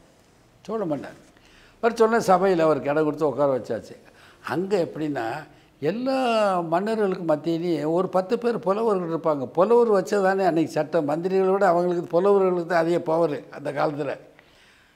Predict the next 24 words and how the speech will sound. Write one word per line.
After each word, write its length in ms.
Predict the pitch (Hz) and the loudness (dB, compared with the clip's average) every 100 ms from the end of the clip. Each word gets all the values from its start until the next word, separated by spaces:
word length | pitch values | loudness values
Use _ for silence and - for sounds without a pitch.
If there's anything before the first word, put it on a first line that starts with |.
| _ _ _ _ _ _ _ - | _ _ _ _ _ _ _ -2
புலவர்கள் 400 | 233 240 214 196 | 4 6 6 4
உட்காந்துருப்பாங்க. 960 | 165 180 170 139 151 135 165 170 - | 4 2 2 0 0 0 -2 -4 -10
அந்த 300 | - 156 165 | -10 -4 -2
புலவர்களுக்கு 800 | 135 151 202 240 240 226 175 175 | -2 -2 2 4 6 4 2 -4
மத்தியில 360 | 151 160 180 214 | -4 -2 0 2
ஒரு 220 | 190 165 | 2 2
ராஜ 340 | 147 185 202 233 | 4 4 4 0
நர்த்தியை 500 | 190 165 147 175 165 | 0 -4 -4 -4 -2
வச்சு, 300 | 131 147 147 | -4 -6 -4
அது 180 | 143 | 0
யாருன்னா 320 | 151 151 160 127 | 2 2 0 -2
டி 140 | 156 | 2
ஆர் 120 | 156 | 2
ராஜகுமார். 380 | 147 143 139 127 | 2 0 -4 -6
நல்லா 260 | 120 147 156 | -4 -2 -2
கவனிங்க. 540 | 131 131 127 110 95 - _ _ _ _ _ _ _ _ | -2 -6 -8 -12 -14 -16 _ _ _ _ _ _ _ _
அந்த 280 | - 196 196 | -6 -2 -2
டி 160 | 196 226 | 2 4
ஆர் 120 | 247 | 6
ராஜகுமாரிக்கு 760 | 220 196 190 175 160 208 196 175 | 4 2 2 0 2 4 2 0
நாட்டியமும் 680 | 151 185 185 240 247 247 196 | 2 2 2 2 4 4 4
தெரியும், 380 | 185 185 208 | 4 2 0
புலமையும் 500 | - 185 214 226 233 | 0 0 2 2 2
தெரியும். 340 | 175 156 139 | 0 -4 -4